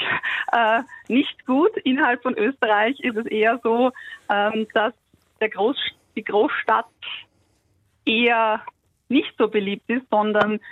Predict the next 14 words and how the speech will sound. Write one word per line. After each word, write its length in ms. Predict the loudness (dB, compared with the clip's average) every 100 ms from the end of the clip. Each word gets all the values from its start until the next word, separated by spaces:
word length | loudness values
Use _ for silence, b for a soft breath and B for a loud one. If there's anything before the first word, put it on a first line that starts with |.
| B
das 120 | -4
Kärntnerische, 760 | 0 -2 0 -2 0 -2 0 -2
das 120 | -2
Tirolerische, 1000 | -2 0 2 2 0 -4 -4 0 0 0 B B B -2
ähm, 560 | 0 0 -2 -4 -8 _ _ _ _ _
beim 180 | -2 -2
Beliebtheitsrang 840 | -2 -2 -2 0 -2 -2 -4 -2 0
deutlich 360 | 0 -2 -4
höher 260 | -2 0 0
ist. 220 | -2 -4 _ B B _ -4
Aber 600 | 0 0 0 0 -2 -4 _ _ -2
außerhalb 540 | -2 -2 -4 -2 -2
von 220 | -2 -2
Österreich, 800 | 0 -4 0 0 2 2 0 -4